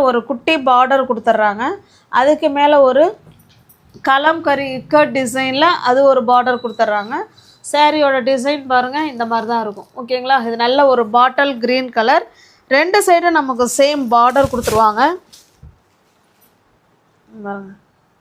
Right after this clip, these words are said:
இது பல்லு. ஓகேங்களா? ஸ்மூத் ஃபேப்ரிக்குங்க, எத்தனை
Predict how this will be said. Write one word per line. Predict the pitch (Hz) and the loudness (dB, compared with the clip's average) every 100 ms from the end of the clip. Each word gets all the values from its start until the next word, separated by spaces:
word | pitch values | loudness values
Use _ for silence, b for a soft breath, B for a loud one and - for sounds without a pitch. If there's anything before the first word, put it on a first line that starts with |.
| _ _ _ _ _ _ _ _ _ _ _ _ _ _ _ _ _ _ _ _ _ - 262 | _ _ _ _ _ _ _ _ _ _ _ _ _ _ _ _ _ _ _ _ _ -10 -2
இது | 311 320 | 0 0
பல்லு. | 214 208 220 - _ _ - 233 | -2 -2 -8 -10 _ _ -20 -14
ஓகேங்களா? | 254 233 240 208 - - | -10 -6 -4 -4 -8 -16
ஸ்மூத் | - 349 381 403 403 403 302 - | -12 -4 2 4 4 2 -4 0
ஃபேப்ரிக்குங்க, | 262 240 254 240 220 220 214 - b b b 226 | 0 0 -4 -6 -10 -12 -12 -14 b b b -6
எத்தனை | 240 - 381 392 | -6 -4 -2 2